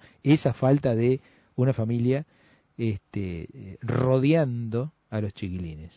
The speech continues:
Por supuesto, en un mundo complejo, en donde la mujer trabaja y antes no trabajaba, donde se, eh, está el pluriempleo, donde la guita nunca alcanza, etcétera, etcétera, etcétera,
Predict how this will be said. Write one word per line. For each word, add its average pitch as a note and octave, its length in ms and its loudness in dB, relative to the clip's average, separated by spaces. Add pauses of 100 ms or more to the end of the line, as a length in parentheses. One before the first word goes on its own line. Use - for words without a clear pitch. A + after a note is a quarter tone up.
(460)
Por B2 120 2
supuesto, C3 280 4
en B2 40 -2
un A#2 60 -2
mundo A#2 180 -2
complejo, C#3 560 4
en A#2+ 60 -8
donde A2+ 180 -8
la G#2+ 80 -6
mujer A2 240 -6
trabaja B2+ 400 0
y A#2+ 60 -2
antes A#2 200 -6
no G#2+ 60 -8
trabajaba, C3 640 2 (300)
donde A#2 220 -4
se, A2+ 100 -6 (140)
eh, A2+ 160 -6
está A#2 140 -4
el A2+ 60 0
pluriempleo, C#3+ 640 6
donde A#2+ 140 0
la A#2 80 -2
guita A#2 240 0
nunca A#2+ 160 0
alcanza, C#3+ 460 4 (240)
etcétera, C3+ 340 2
etcétera, A#2 240 0
etcétera, D3 340 4